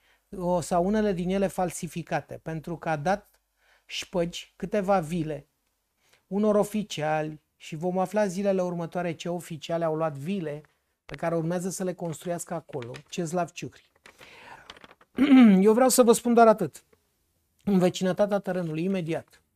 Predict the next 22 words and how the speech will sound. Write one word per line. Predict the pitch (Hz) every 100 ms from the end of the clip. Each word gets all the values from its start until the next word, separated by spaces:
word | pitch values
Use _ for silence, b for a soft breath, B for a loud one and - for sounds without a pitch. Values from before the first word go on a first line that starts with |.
| _
tangențial | - 160 156 160 151 190 170
cu | 139
acest | 127 147
teren, | - 139 139
se | -
află | 165 -
o | 175
bază | 170 165 175
a |
Ministerului | 151 202 156 180 175
Apărării | 165 160 160 151
Naționale, | 147 131 - 123 107 - _ _ _ B B B B B
unde | 165 185 180 156 185 180 180 175 170 - _ _ b b b
acolo, | 165 151 220 214
prieteni, | - 160 156 170 185 190 190 190 185 175 147 - _ _ _ _ _ _ _
mai | 190 202
sunt, | 208 233 226
se | - 226
execută | 190 208 214 226
și | -
câteva | 208 208 202 208
aplicații | 202 190 185 - 160 - -